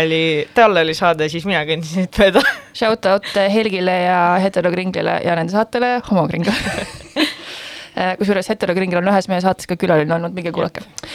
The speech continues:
Speaker 2: Äh, tagasi Eva-Marti juurde. Ähm, tore oli muidugi kuulda, kuidas sa oled mingeid häid asju endas avastanud või, või kuidagi treeninud. Ähm,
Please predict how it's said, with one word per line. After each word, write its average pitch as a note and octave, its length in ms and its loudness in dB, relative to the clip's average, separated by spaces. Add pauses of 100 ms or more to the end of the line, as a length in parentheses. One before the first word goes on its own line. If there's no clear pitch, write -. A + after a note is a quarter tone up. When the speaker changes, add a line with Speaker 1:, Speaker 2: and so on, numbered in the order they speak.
(400)
Speaker 2:
Äh, G3 240 0 (320)
tagasi C4 320 4
Eva-Marti F#3 340 0
juurde. D#3 220 -2 (680)
Ähm, G3+ 640 2 (880)
tore D4 160 8
oli B3+ 140 4
muidugi G3+ 260 -2
kuulda, A#3 320 2
kuidas F3+ 320 -2
sa E3+ 140 0 (180)
oled F3 240 -2 (480)
mingeid F#3 380 -6 (180)
häid C4+ 160 0
asju A#3+ 320 -2
endas G3 240 -4
avastanud F3 480 0
või, F3+ 220 -4 (500)
või F#3+ 80 2
kuidagi F#3+ 320 -2
treeninud. F#3+ 560 -4 (680)
Ähm, F#3+ 480 0